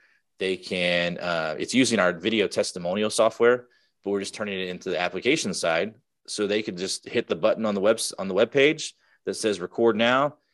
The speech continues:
It, it, they answer the two or three questions it prompts them for, and they, and then it uploads that video to the, the person at the community, and they say hire, interview, or reject, and then we automate the, the next steps for 'em.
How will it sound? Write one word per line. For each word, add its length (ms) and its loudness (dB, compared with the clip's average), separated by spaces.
It, 140 -2
it, 240 -4
they 180 -2
answer 260 0
the 100 0
two 160 -2
or 60 4
three 160 -4
questions 420 0
it 100 -10
prompts 240 -4
them 120 -10
for, 400 2
and 160 -6
they, 200 0
and 160 -4
then 100 -2
it 100 -4
uploads 440 -2
that 180 -2
video 360 -4
to 460 -2
the, 420 -4
the 100 -6
person 320 -2
at 80 -4
the 60 -16
community, 540 -2
and 420 -2
they 220 -2
say 260 -2
hire, 520 2
interview, 500 -4
or 100 0
reject, 500 0
and 160 -8
then 60 -4
we 80 -2
automate 400 -2
the, 300 0
the 80 -4
next 220 -4
steps 220 -6
for 180 -10
'em. 100 -18